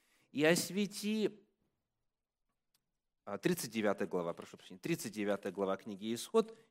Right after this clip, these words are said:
стихи двадцать седьмой и двадцать восьмой, э, написано. "И сделали для Аарона и для сыновей его хитоны из весона,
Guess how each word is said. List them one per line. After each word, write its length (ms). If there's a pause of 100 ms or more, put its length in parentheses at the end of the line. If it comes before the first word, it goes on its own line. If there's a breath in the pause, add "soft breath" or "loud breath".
стихи 240
двадцать 360
седьмой 640
и 520
двадцать 640 (380)
восьмой, 600 (1160)
э, 160
написано. 640 (1900)
"И 320
сделали 540
для 460
Аарона 720
и 280
для 220
сыновей 460
его 180
хитоны 640
из 280
весона, 760